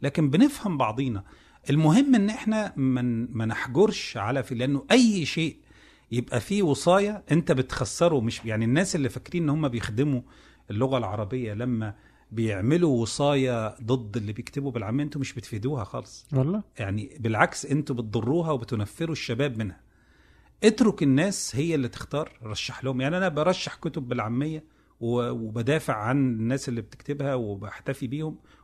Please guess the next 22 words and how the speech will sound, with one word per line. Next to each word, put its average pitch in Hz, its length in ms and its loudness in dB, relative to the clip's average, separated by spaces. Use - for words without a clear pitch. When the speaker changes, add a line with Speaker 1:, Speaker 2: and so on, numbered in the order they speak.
Speaker 1:
وفي - 140 -4
نفس 190 180 -2
الوقت 175 220 -2
برشح 156 420 -4
الجاحظ 135 400 -2
وبكتب 151 380 0
في، 135 340 2
في، 127 180 -4
مش 123 480 -2
هقول، 139 360 -2
يعني 113 320 -4
عندي 135 260 2
سلسلة 143 440 -4
كده 139 260 -4
ناوي 135 180 0
أطلعها 120 380 -4
في - 100 -14
كتاب 143 280 -8
اسمها 135 420 -4
على 120 200 2
هامش 143 340 2
التراث. - 540 -4